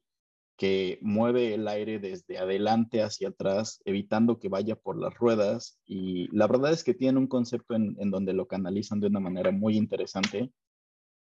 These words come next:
Y, pues, yo creo que esa es la clave, ¿no? Creo que, que si bien todos tuvieron tiempo para,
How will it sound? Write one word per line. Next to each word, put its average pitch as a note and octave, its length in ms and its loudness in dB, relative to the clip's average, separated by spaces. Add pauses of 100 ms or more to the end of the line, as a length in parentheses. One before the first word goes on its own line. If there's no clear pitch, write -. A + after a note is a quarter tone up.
(760)
Y, A#2+ 120 6
pues, A2+ 140 2
yo C3 120 4
creo D3 160 -2
que D#3+ 60 -6
esa D#3 120 -6
es D3+ 60 -10
la A#2 120 2
clave, B2 320 -2
¿no? B2 320 -8
Creo B2 240 2
que, A2 520 -4
que G2 640 -2 (1500)
si D3+ 160 0
bien F3+ 200 4
todos G3+ 300 2
tuvieron C3 400 2
tiempo B2 380 -2
para, G2 680 -4